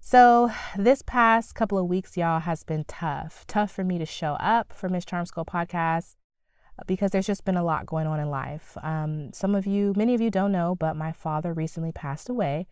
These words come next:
And I believe the last episode I shared with you that my father had been battling pancreas cancer for over two years.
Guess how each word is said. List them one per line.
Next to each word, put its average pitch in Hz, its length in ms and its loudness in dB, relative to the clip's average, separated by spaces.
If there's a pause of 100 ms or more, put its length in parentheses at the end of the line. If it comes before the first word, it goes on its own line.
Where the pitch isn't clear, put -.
(360)
And 156 80 -4
I 160 80 0
believe 160 220 -2
the 160 100 -2
last 156 440 -4
episode 156 400 -6
I 147 80 -2
shared 147 260 -4
with 147 160 -6
you 147 320 -4
that 143 180 -6
my 139 120 -8
father 143 300 -6
had 143 180 -8
been 143 160 -6
battling 147 400 -4
pancreas 151 520 -8
cancer 139 440 -8
for - 120 -12
over 135 280 -10
two - 180 -8
years. 143 540 -6